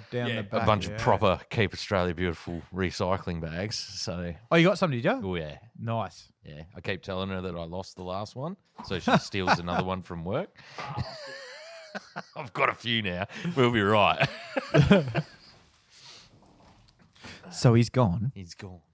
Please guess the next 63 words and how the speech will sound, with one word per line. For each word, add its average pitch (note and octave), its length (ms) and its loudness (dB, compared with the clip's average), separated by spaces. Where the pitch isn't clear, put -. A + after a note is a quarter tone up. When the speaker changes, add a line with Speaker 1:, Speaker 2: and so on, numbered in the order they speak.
Speaker 1:
He's, A2 240 -2
he's C3+ 260 8
gone A#2+ 280 6
early B2+ 280 8
in A#2+ 120 6
the F2 60 2
piece. F2 400 0
Speaker 3:
Yeah, C3 160 -10
I A#2+ 40 -10
know. B2 200 -12
Speaker 1:
Yeah. A2 200 2
Speaker 3:
I'm B2 60 0
not A2 140 -6
drunk G#2 240 -8
enough F#2+ 220 -12
to F2+ 80 -18
make F2+ 200 -12
enough F2 220 -14
shit G2 180 -14
up F#2 140 -12
about D2+ 280 -12
it. A#2 40 0
Speaker 1:
I A#2 60 4
don't G2+ 280 0
know, B2+ 140 2
yeah. A#2 240 2
We G#2 180 0
have, A#2 140 0
and A#2+ 100 2
he B2 60 6
hasn't A#2 180 4
been G#2 160 4
talking A#2+ 340 2
too F#2 160 0
long F2+ 200 0
for F2+ 160 -2
us F#2+ 120 -4
to G2 100 -2
actually F2+ 240 -4
really F#2 260 0
start - 280 -4
deciding G#2 580 0
what F#2 120 -2
we F#2 100 -4
should A2 220 -2
and F#2 140 -2
shouldn't C3+ 240 2
be D3 80 -2
talking F2 300 -4
about. F2+ 340 -4
Speaker 3:
Well, A#2 160 -12
I F#2 160 -12
know. G2+ 260 -10
It's - 120 -20
been F#3 160 -10
a B2 40 -8
bit - 160 -14
scattered, E2+ 560 -12
actually, B1 400 -20
at - 80 -14
the A#2 60 -2
Speaker 1:
Yeah. G2 240 0
Speaker 3:
start, F#2 120 -12